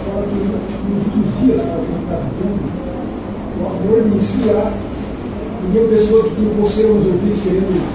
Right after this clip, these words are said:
ouvir qualquer bobagem, se inclinando pra qualquer coisa. E a fé seria algo raro. Então,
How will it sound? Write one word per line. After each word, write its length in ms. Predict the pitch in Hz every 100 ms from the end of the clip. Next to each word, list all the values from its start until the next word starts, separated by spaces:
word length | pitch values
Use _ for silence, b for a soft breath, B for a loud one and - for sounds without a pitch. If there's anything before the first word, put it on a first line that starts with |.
| - 175
ouvir 180 | 175 -
qualquer 300 | 208 - 208
bobagem, 480 | 185 - - 208 170
se 140 | - 208
inclinando 560 | 202 180 175 208 208
pra 100 | - 180
qualquer 280 | - - - 185
coisa. 300 | 202 202 - - - - - - - - - - - -
E 480 | 170 175 170 160 151
a 400 | 170 180 190 214
fé 100 | 220
seria 340 | - 220 214 208
algo 240 | 208 208 220
raro. 300 | 190 196 - - - - -
Então, 140 | -